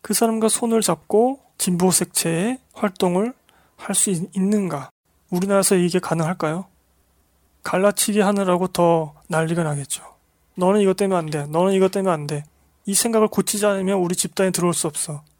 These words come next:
이런 걸로 낙인 찍고 내부 총질하고 이게 얼마나 심합니까? 다카하시 같은 사람을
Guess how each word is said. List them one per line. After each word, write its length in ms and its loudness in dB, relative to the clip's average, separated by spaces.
이런 260 2
걸로 160 4
낙인 400 0
찍고 560 0
내부 320 2
총질하고 880 0
이게 100 -4
얼마나 340 0
심합니까? 720 -2
다카하시 460 0
같은 320 -2
사람을 580 -2